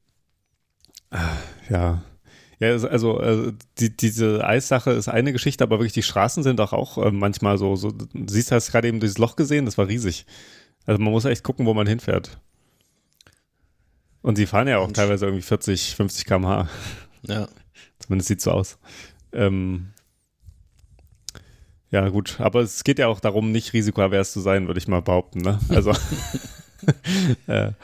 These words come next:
Speaker 2: Ja.
Speaker 1: so. Ja, okay. Ja, schön,
Speaker 2: Ja.
Speaker 1: schön.
Speaker 2: Aber wir müssen aufpassen, da,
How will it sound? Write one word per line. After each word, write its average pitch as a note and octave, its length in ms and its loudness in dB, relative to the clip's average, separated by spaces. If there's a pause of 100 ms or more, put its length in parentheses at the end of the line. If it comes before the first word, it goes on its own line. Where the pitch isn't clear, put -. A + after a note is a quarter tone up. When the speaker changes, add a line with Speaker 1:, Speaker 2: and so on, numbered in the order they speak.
(120)
Speaker 2:
Ja. G#2 180 0 (2500)
Speaker 1:
so. A2+ 80 -4 (2250)
Ja, G#2+ 220 0
okay. G2 360 -4 (3500)
Ja, A2+ 80 -6
schön, A2 280 -2
Speaker 2:
Ja. A2 140 2
Speaker 1:
schön. G2+ 200 0 (680)
Speaker 2:
Aber G#2+ 180 -2
wir G#2+ 80 2
müssen B2+ 220 0
aufpassen, C3 460 0 (220)
da, G#2 220 0